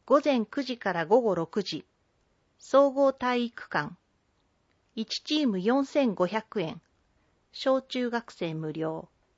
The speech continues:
四月十日までに、電話で市バレーボール連盟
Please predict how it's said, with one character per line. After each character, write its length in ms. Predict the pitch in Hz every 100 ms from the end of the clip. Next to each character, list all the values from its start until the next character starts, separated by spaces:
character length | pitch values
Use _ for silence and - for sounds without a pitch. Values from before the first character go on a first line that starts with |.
| _ _ _ _ _ _ _ _
四 240 | - - 254
月 280 | 302 - -
十 200 | 285 285
日 140 | 277
ま 120 | 262
で 140 | 220 170
に、 240 | 160 - _ _ _ _
電 220 | 233 240
話 160 | 240 220
で 120 | 214
市 320 | 196 269 - _
バ 120 | 208
レ 180 | 214 254
ー 40 |
ボ 200 | 233 262
ー 40 | 247
ル 100 | 247
連 280 | 233 208
盟 280 | 160 143 -